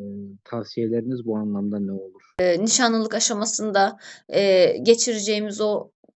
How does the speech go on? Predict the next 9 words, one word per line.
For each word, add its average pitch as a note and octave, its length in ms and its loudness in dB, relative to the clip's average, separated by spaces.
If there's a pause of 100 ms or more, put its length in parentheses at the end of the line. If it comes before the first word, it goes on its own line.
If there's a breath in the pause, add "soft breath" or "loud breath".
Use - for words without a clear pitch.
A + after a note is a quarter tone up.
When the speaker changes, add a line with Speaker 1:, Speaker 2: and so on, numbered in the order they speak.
(100)
Speaker 2:
tatlı A3+ 280 -4
sert G#3+ 360 0
bir G3+ 100 4
evre G#3 260 4
vardır G3+ 360 0
ya B3 160 4
evliliğe F#3 400 2
giden E3+ 340 -2
yolda. D#3+ 500 -2